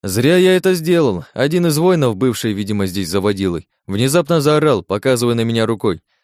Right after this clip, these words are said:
и вся толпа, крича и беснуясь, подхватила его крик. «Валан!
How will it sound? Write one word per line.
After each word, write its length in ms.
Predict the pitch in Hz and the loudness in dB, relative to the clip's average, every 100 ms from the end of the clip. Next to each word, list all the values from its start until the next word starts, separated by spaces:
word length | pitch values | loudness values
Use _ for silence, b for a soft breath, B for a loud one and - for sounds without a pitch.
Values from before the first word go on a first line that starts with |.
| _ - | _ -4
и 140 | 110 | -2
вся 180 | 156 156 | 2 2
толпа, 440 | 151 143 175 165 | 2 2 2 2
крича 340 | 131 123 156 147 | 0 -4 0 0
и 60 | |
беснуясь, 540 | 127 123 160 147 123 - | 0 -2 0 0 -2 -6
подхватила 500 | - 151 151 147 151 | -4 0 0 0 2
его 200 | 147 135 | 2 2
крик. 380 | 135 113 - - _ _ _ _ _ _ _ _ - | 0 -4 -4 -10 _ _ _ _ _ _ _ _ -2
«Валан! 840 | 104 165 185 165 151 202 170 104 | 2 4 6 4 4 4 2 0